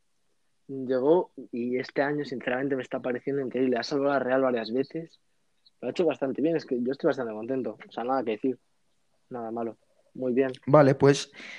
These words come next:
Speaker 2: eh, de la portería saltamos directamente al medio campo porque, bueno, como te he dicho antes, de, de defensa no hay una pieza clave, pero c-,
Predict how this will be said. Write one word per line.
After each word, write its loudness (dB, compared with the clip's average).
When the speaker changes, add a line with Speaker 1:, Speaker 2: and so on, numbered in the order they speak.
Speaker 2:
eh, 4
de 6
la 10
portería 4
saltamos 8
directamente 6
al 6
medio 10
campo 6
porque, 2
bueno, 4
como 4
te 0
he 2
dicho -6
antes, -10
de, 2
de 2
defensa 2
no 6
hay 8
una 2
pieza 6
clave, 8
pero 2
c-, -14